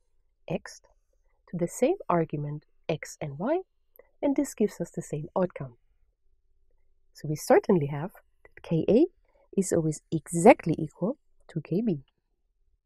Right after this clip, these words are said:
That's great. Our protocol is perfectly correct. Let's now think about why this protocol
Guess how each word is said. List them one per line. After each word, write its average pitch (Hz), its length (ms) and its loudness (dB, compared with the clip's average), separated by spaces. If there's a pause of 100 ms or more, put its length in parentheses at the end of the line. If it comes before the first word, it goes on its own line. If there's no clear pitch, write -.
(760)
That's - 200 -12
great. - 360 2 (580)
Our 156 100 -4
protocol 285 600 6
is - 260 -10
perfectly 170 520 2
correct. - 460 -4 (2250)
Let's 233 260 0
now 349 100 4
think - 240 -10
about 147 340 -8 (540)
why 180 260 2
this 294 180 -2
protocol - 600 -6